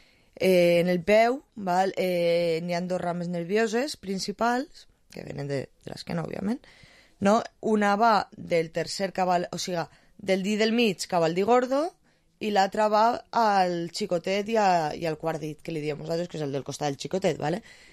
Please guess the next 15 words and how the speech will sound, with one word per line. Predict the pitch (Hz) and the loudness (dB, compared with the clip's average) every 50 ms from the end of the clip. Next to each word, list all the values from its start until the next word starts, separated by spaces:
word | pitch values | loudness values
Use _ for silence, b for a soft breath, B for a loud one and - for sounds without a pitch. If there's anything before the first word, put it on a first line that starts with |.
| B B B _ | B B B _
Què | 233 226 | 0 2
passa? | 220 247 226 - - 190 160 - - _ _ _ _ | 4 2 0 0 -4 -6 -6 -8 -12 _ _ _ _
Per | 220 214 196 - | -6 -6 -6 -6
entre | 160 196 185 185 - - 196 185 180 180 - - - | -6 -8 -8 -8 -8 -6 -4 -4 -4 -4 -6 -6 -8
el | 185 180 - | -8 -8 -10
qua-, | _ _ - 190 202 160 - | _ _ -4 -2 -2 -2 0
el | - 185 185 170 | -2 -4 -4 -4
tercer | - 180 170 - - 196 190 | -6 -6 -6 -6 -8 -6 -4
i | 202 | -4
el | 202 202 - | -4 -4 0
quart | 214 208 208 208 | 0 -2 0 0
dit, | 262 285 311 339 415 - _ - _ _ _ _ _ _ | -2 0 0 -2 -2 -6 _ -20 _ _ _ _ _ _
val? | - 185 196 208 220 269 320 _ b b b b b b b _ | 0 2 4 4 4 2 -2 _ b b b b b b b _
N'hi | 202 226 233 233 | -2 0 2 2
ha | 220 | 2